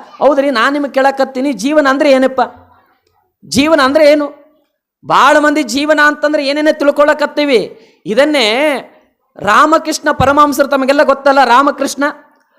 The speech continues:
ರಾಮಕೃಷ್ಣ ಪರಮಹಂಸರ ಹತ್ರ ನೂರಾರು ಜನ ಶಿಷ್ಯರಿದ್ರಂತ. ನೂರಾರು ಜನ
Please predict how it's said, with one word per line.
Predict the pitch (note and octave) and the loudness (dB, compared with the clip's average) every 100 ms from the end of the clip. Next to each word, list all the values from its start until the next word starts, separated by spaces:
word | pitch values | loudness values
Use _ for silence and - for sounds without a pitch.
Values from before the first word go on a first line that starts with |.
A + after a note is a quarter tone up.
| _ C3+ | _ -8
ರಾಮಕೃಷ್ಣ | C#3+ A3 D4 D#4 D4 D4 D4+ | 0 4 4 2 -2 -4 -2
ಪರಮಹಂಸರ | D4+ B3+ D4 D#4+ B3 D4 D4 C#4 | 0 2 2 2 0 -2 0 0
ಹತ್ರ | C#4 D4 A#3+ C4+ | 2 2 2 2
ನೂರಾರು | B3 B3 C#4 C#4+ C4+ | 2 2 4 2 0
ಜನ | A3+ C4 | 0 -2
ಶಿಷ್ಯರಿದ್ರಂತ. | D4+ C4 D4 C4 B3+ A3+ D3+ - _ _ _ _ _ _ _ _ D#3 | -2 -2 0 0 0 -2 -4 -12 _ _ _ _ _ _ _ _ -2
ನೂರಾರು | A3 C#4 D#4 E4 D#4+ | 2 4 4 2 0
ಜನ | D4 | 0